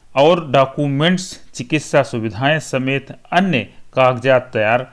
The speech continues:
कराने पड़ते थे। अब कोरोना के कारण रक्षा मंत्रालय ने एक पत्र जारी कर करके रिटायरमेंट होने वाले सैनिकों को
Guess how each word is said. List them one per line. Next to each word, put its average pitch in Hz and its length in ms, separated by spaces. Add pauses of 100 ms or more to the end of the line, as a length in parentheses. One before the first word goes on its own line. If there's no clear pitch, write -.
(280)
कराने 117 340
पड़ते 147 400
थे। 170 240
अब 165 640 (380)
कोरोना 147 400
के 123 220
कारण 131 500 (220)
रक्षा 147 440
मंत्रालय 135 580
ने 120 320 (300)
एक 165 340
पत्र 127 480
जारी 113 320
कर 117 240
करके 147 480 (420)
रिटायरमेंट 170 760
होने 143 340
वाले 127 340
सैनिकों 113 560
को 160 440